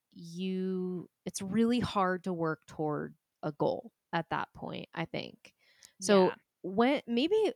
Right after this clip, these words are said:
Speaker 1: actually, could you, before we dive into the nitty-gritty, could you tell
Speaker 2: Mm-hmm.
Speaker 1: us more about why people, why climbers should do this and
Speaker 2: Mm.
Speaker 1: how it can benefit them? 'Cause I feel like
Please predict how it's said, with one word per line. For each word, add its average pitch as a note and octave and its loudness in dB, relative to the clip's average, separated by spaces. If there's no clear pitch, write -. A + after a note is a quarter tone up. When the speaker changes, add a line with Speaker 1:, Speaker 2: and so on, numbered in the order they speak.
Speaker 1:
actually, F#3+ 0
could G3+ -6
you, A#3 -4
before F3 -4
we G#3+ -2
dive F3 0
into E3 -8
the E3+ -4
nitty-gritty, E3 -4
could F#3 -6
you F#3 -6
tell B3+ -2
Speaker 2:
Mm-hmm. D#4+ -2
Speaker 1:
us - -10
more F3 -2
about E3 2
why F3 4
people, F3 0
why E3+ 0
climbers D#3 -4
should D3+ -6
do D#3 -6
this F#3+ -2
and D#3+ -2
Speaker 2:
Mm. F#3 -10
Speaker 1:
how E3 0
it - -4
can E3 -6
benefit E3+ -6
them? G#3 -2
'Cause G3 -4
I F3+ 2
feel C4+ -8
like C4 -4